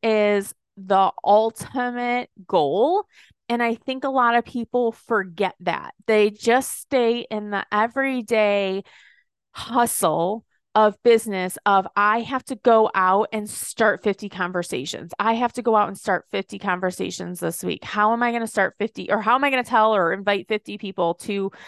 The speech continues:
this business opportunity this week?" Where if you're like, "How do I get fifty people talking to me about my business?"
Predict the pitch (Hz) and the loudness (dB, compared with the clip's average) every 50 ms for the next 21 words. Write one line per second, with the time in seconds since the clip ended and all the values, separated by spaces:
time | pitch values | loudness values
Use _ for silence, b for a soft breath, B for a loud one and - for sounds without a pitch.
0 | B B B - 202 220 - - 214 202 - 214 202 - 180 175 - 185 - - | B B B 0 0 0 2 2 0 2 0 0 -2 -2 -2 -2 -2 -6 -6 -8
1 | 196 185 190 175 180 170 165 170 185 175 170 - - 180 208 226 202 170 151 - | -10 -8 -6 -4 -4 -4 -2 0 0 0 0 -2 -8 -8 -4 -4 -4 -4 -6 -8
2 | - B B B B B B _ _ _ _ _ - 185 226 226 226 226 226 220 | -14 B B B B B B _ _ _ _ _ 0 2 4 6 6 6 6 4
3 | 226 226 220 220 - - _ _ _ _ _ _ _ _ _ _ _ _ _ _ | 4 4 2 2 -2 -6 _ _ _ _ _ _ _ _ _ _ _ _ _ _
4 | _ - 269 302 370 427 427 - 262 226 254 277 269 262 254 254 247 240 247 226 | _ -2 0 2 2 2 0 -2 -8 -6 -2 0 2 4 4 4 2 2 2 2
5 | 202 190 185 185 185 _ - _ _ _ _ _ _ _ _ _ - - - - | 2 2 0 -2 -6 _ -20 _ _ _ _ _ _ _ _ _ -18 -16 -12 -6
6 | 247 339 494 571 523 415 247 226 - - - 262 262 - - 254 247 - 233 226 | -4 -2 0 0 0 0 -2 -6 -8 -6 -8 -8 -8 -6 -6 -8 -6 -6 -6 -4
7 | - 220 208 - - - 208 202 - - 190 170 165 165 - - - 175 151 147 | -2 -2 -4 -4 -2 -2 -2 -2 -2 -4 -10 -10 -10 -12 -14 -12 -10 -10 -10 -10
8 | 160 165 175 196 202 190 240 320 349 247 160 113 - 202 _ _ _ _ _ _ | -12 -12 -12 -10 -6 -2 0 0 0 0 -2 -4 -8 -14 _ _ _ _ _ _
9 | _ _ _ _ _ _ _ _ _ - - 190 180 185 180 170 160 160 156 - | _ _ _ _ _ _ _ _ _ 0 0 2 2 4 2 2 2 0 -2 -6
10 | _ _ _ _ _ _ - 190 175 175 175 170 185 185 - - - - - - | _ _ _ _ _ _ -6 -2 -2 -2 -2 -4 -6 -6 -10 -12 -14 -16 -16 -16
11 | - - - - | -18 -18 -18 -20